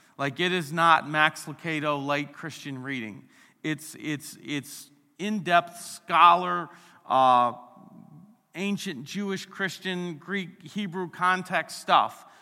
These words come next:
But I just, if you are interested in that, um, thought you might wanna check that out sometime. I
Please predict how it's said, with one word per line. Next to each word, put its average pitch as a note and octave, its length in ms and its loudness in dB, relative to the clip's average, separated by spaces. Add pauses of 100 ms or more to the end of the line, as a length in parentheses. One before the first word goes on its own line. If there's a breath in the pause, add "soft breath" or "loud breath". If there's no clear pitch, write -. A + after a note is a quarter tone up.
(160 loud breath)
But E3 120 4
I E3 80 8
just, E3+ 280 -6 (540 soft breath)
if F3+ 200 -2
you E3 160 -2
are G#3 280 10
interested D#3 480 0
in C#3+ 120 -4
that, C#3 680 2
um, C3+ 480 2 (240)
thought D3 200 6
you C#3 60 -8
might C3+ 180 -6
wanna C3 200 -6
check C3+ 320 -4
that B2+ 120 0
out B2 240 2
sometime. B2 520 -6
I A#2+ 80 -10